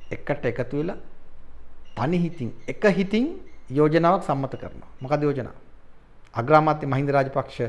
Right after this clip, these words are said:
අස් වෙන්නේ නැහැ. ආණ්ඩුව අස් වෙන්නේ නැහැ. මහින්ද රාජපක්ෂ මෙහෙම කියනවා.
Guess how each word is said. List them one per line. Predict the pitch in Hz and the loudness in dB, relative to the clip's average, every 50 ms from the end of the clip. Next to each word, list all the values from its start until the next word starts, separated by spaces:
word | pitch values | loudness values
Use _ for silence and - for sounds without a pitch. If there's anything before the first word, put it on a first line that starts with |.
| - - - - - - - | -4 -8 -14 -16 -16 -16 -8
අස් | - 113 - - | -8 -8 -8 -8
වෙන්නේ | - - 123 104 92 82 | -6 -6 -6 -6 -6 -8
නැහැ. | 82 - - - - - - - - - - - - - - - - - | -10 -12 -12 -12 -12 -10 -10 -10 -10 -10 -10 -10 -10 -10 -10 -8 -8 -4
ආණ්ඩුව | - 110 123 127 131 127 135 135 143 180 240 - - - - - - - - - | 0 0 2 2 2 2 4 4 4 4 4 0 -4 -8 -8 -8 -8 -8 -6 -4
අස් | - 120 113 - - | -2 -2 -2 -4 -4
වෙන්නේ | - 117 110 107 - | -4 -4 -4 -4 -4
නැහැ. | - - - - - - - - - - - - - - - - - - - - - - - - - - - - - - - | -6 -6 -6 -6 -6 -6 -6 -6 -6 -6 -6 -6 -6 -6 -6 -6 -6 -6 -6 -6 -6 -6 -6 -6 -6 -6 -6 -6 -8 -6 -2
මහින්ද | - 139 151 165 175 | 0 2 4 6 6
රාජපක්ෂ | 175 180 180 190 202 214 - - - 151 202 - - - - - - - - - - - - - - - - - - - - - - | 6 6 6 6 2 2 0 2 0 0 0 0 -4 -6 -8 -8 -8 -8 -8 -8 -8 -8 -8 -8 -8 -8 -8 -8 -8 -8 -8 -8 -2
මෙහෙම | - 147 180 190 170 | 4 6 6 6 6
කියනවා. | 135 131 107 87 - - | 4 0 -4 -4 -6 -8